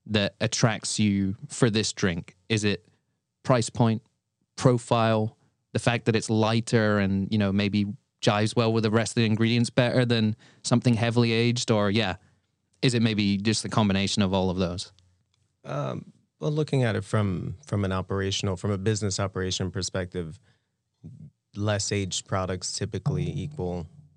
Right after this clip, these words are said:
Speaker 2: less expensive, um, especially with something like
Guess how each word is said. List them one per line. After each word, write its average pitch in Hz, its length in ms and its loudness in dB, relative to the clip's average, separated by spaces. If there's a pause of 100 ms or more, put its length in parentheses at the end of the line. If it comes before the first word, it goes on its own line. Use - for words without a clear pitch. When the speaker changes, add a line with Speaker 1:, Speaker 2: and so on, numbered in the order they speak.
(120)
Speaker 2:
less 87 260 -10
expensive, - 600 -14 (680)
um, 85 580 -8 (600)
especially 101 440 -6
with 90 160 -6
something 87 360 -6
like 85 140 -10